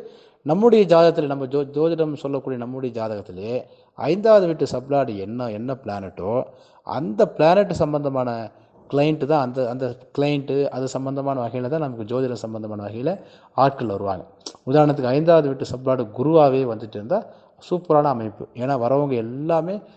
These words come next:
ஆன்மீகம் சார்ந்து ஜோசியரே ஜாதகம் பார்க்க வருவாங்க. இது ஐந்தாவது வீட்டு சப்ளாட் வந்து சுக்கிரனா இருந்தா பெண்கள் அதிகமா பார்ப்பாங்க. திருமணம் இந்த மாதிரி ஜாதகம் பார்க்க வரவங்கள முக்காவாசி பேர், ஆ,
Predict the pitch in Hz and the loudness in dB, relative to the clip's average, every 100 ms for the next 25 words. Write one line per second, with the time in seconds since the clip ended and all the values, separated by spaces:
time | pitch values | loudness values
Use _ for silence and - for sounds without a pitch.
0 | _ - 123 143 139 127 120 120 120 120 | _ -2 0 2 0 -2 -6 -4 -4 -4
1 | 123 123 - - 113 143 151 143 139 151 | -4 -4 -6 -8 2 4 4 4 2 2
2 | 165 127 120 110 107 95 92 87 80 - | 2 4 2 0 -4 -6 -8 -8 -10 -20
3 | _ _ - - - 165 165 196 208 196 | _ _ -20 -20 0 6 6 8 8 8
4 | 165 156 143 139 139 127 120 160 151 - | 6 0 -4 -2 0 0 -4 -2 -2 -4
5 | - _ - - 170 185 165 135 113 117 | -12 _ -10 -2 2 4 6 4 0 -4
6 | 185 - _ _ _ _ _ _ _ _ | -6 -8 _ _ _ _ _ _ _ _
7 | _ - - 160 208 196 151 147 143 123 | _ -12 0 0 4 6 6 2 -4 -4
8 | 113 113 160 180 165 175 160 160 170 143 | -4 -4 -4 -4 -4 -2 -2 -4 -6 -6
9 | 147 151 143 - _ _ 120 127 156 180 | -2 -2 -4 -10 _ _ -2 6 8 8
10 | 180 151 143 135 127 139 170 123 - 170 | 6 6 4 4 0 0 -4 -8 -2 4
11 | 165 135 113 107 160 160 117 - _ _ | 4 4 0 -4 0 -2 -4 -12 _ _
12 | - | -12